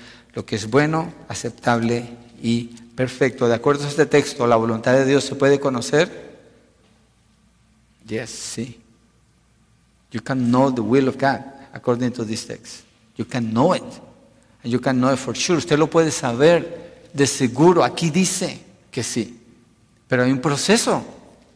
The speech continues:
Hay un proceso. ¿Cuál es la primera parte de ese proceso?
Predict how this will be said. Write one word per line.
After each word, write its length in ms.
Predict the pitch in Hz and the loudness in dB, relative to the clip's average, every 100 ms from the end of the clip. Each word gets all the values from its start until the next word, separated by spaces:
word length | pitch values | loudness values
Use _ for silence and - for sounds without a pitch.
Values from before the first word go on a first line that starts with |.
| _ _ | _ _
Hay 100 | 139 | 0
un 100 | 147 | 2
proceso. 560 | 151 151 - 190 190 143 - - - - | 4 0 2 0 0 -2 -4 -18 -20 2
¿Cuál 180 | 165 | 6
es 140 | 214 208 | 6 4
la 160 | 214 | 2
primera 360 | 185 160 180 190 | 2 2 2 4
parte 320 | 190 185 185 | 4 4 4
de 100 | 175 | 4
ese 180 | 165 185 | 2 0
proceso? 560 | - 123 190 175 131 | 0 0 2 2 -2